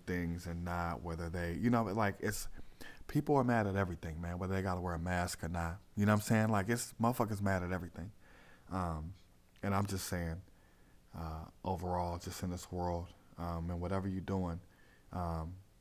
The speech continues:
the cup is always half full. If you wake up today, you got another shot at life. Um, you can definitely, uh,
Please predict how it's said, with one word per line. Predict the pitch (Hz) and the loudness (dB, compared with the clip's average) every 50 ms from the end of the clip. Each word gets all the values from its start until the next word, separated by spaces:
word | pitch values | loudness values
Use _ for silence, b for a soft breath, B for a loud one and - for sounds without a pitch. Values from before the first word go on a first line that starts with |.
| - - - | -20 -12 -12
the | 90 | -12
cup | - - 104 95 - | -4 -2 -2 -2 0
is | 98 95 98 | -2 -2 0
always | 101 95 92 92 90 92 - | 0 2 2 0 0 -2 -2
half | 101 92 92 90 87 | -2 -2 -2 -2 -4
full. | - - 95 90 87 85 85 - - | -6 -6 -4 -4 -4 -6 -8 -10 -12
If | 87 - - | -14 -8 -6
you | 95 87 | -6 -2
wake | 95 92 95 - 95 | -2 -2 -2 -2 -4
up | 95 92 | -6 -4
today, | - - 95 98 95 95 95 92 | -6 -4 -2 0 0 0 0 -2
you | 95 | -4
got | 92 98 90 87 | -4 -2 -2 -2
another | 87 87 92 87 87 95 | -2 -4 -4 -6 -6 -6
shot | - - - 92 90 | -6 -4 -4 -4 -4
at | 90 85 | -4 -4
life. | 85 92 92 92 92 98 - - - B B B B B B B - 110 - | -2 -2 0 -2 -2 -4 -10 -20 -20 B B B B B B B -18 -14 -8
Um, | - 85 85 82 76 76 78 85 - - - - - - - - - - - - - | -6 -4 -4 -4 -4 -6 -8 -10 -14 -20 -20 -18 -18 -16 -16 -18 -18 -18 -18 -12 -8
you | 92 92 85 | -8 -8 -4
can | - 87 85 | -4 -4 -2
definitely, | 90 90 92 - - 92 87 85 85 87 | 0 -2 -2 0 -2 -2 -2 -2 -2 -2
uh, | 85 85 82 | -2 -2 -4